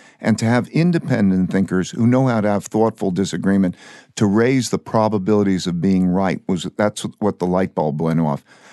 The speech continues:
I think the greatest problem, the greatest tragedy of mankind, or certainly one of them, is people needlessly holding wrong opinions in their heads,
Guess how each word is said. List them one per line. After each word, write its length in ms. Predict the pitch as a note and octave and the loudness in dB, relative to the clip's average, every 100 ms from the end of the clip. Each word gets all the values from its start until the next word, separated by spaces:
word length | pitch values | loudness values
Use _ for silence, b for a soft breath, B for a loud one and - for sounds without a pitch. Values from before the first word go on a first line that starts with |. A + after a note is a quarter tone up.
| B | B
I 80 | A#2+ | 2
think 180 | F3+ | 2
the 100 | D#3 | 0
greatest 560 | A#2+ B2 C#3+ D#3+ D#3 - | 0 2 2 2 -2 -2
problem, 540 | C3+ B2 A#2+ B2 B2 - _ | 0 0 0 0 -2 -4 _
the 80 | G#2 | 0
greatest 400 | A#2 C3 A#2 - | 2 2 0 -2
tragedy 460 | A2+ A2 A2 G#2 | 0 0 2 2
of 40 | G2 | 2
mankind, 460 | G2 F#2+ - F2 | 2 0 0 0
or 60 | E2 | 0
certainly 380 | - - - F2 | -2 -4 -2 0
one 280 | E2 G#2+ G2+ | 2 2 2
of 160 | C#2+ | -2
them, 160 | B1+ - B B B B B | -6 -8 B B B B B
is 180 | B2 A2 | -2 -2
people 560 | - - E3 - G2 | -4 -4 -2 -2 -2
needlessly 920 | F2+ G2 A2+ C#3+ D3+ B2+ A#2+ - G#2 F#2+ | 0 2 2 0 0 0 -2 0 0 0
holding 600 | G2 A2 G#2+ G2 F#2 E2+ - | 0 0 0 0 0 -2 -2
wrong 380 | G2 A2+ B2+ | 0 2 0
opinions 640 | A#2+ A#2 A2 G2+ G2+ G2 F#2+ | -2 -2 -2 0 0 -2 -2
in 140 | F#2+ | -2
their 240 | F#2 F#2 F#2+ | 0 -2 -4
heads, 480 | G2+ A2 G#2 - | -2 -2 -2 -6